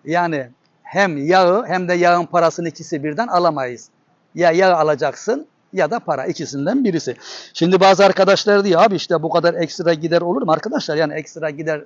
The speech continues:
tabii ki çok. Yani sonuçta siz yedi gün evde kalacak haliniz yok. Gezip çıkacaksınız.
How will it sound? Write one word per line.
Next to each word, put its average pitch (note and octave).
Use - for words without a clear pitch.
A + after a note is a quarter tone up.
tabii B3
ki C#3
çok. -
Yani D3+
sonuçta E3+
siz D3
yedi E3
gün D#3+
evde D#3+
kalacak D#3+
haliniz D#3
yok. -
Gezip D3+
çıkacaksınız. C4